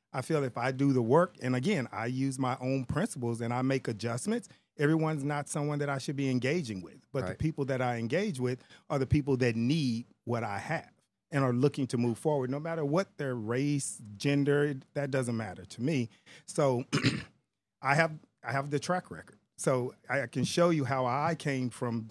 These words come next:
Speaker 1: being discounted as a kid and told I'd never be anything to where I've been able to rise in corporate America and now starting my own company.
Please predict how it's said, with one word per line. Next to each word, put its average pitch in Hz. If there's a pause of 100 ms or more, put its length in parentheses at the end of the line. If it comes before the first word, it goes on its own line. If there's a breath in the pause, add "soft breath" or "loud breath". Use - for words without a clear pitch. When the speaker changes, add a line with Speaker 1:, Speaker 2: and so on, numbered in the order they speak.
Speaker 1:
being 131 (240 soft breath)
discounted 151
as 127
a 113
kid 156
and 120
told 127
I'd 117
never 123
be 120
anything 135 (240 soft breath)
to 147
where 135
I've 127
been 127
able 120
to 127 (160)
rise 120
in 107
corporate 127
America 127
and 127
now 113
starting 123
my 120
own 123
company. 135